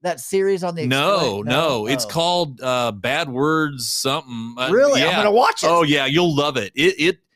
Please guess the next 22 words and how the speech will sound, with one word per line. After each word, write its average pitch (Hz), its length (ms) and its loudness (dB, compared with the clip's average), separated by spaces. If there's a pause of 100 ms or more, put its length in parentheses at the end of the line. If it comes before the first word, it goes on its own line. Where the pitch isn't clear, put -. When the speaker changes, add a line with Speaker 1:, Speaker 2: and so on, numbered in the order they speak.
(100)
Speaker 2:
you'll, 185 300 4
it, 160 160 0
you'll 220 140 2
be 240 100 2
fascinated 156 1120 0
how 160 200 0
Speaker 1:
<laughs> - 0 -
Speaker 2:
much 185 100 2
Speaker 1:
I'm 180 60 -2
so - 160 -4
Speaker 2:
science 214 400 2
there 175 180 4
is 170 140 0
behind 165 180 0
Speaker 1:
excited. 185 160 -2
Speaker 2:
the 180 60 -2
word 185 240 2
fuck. 240 420 -4
Speaker 1:
Really? 302 640 2
Speaker 2:
Yes, 208 480 0
it's 196 120 -6
crazy 220 760 -2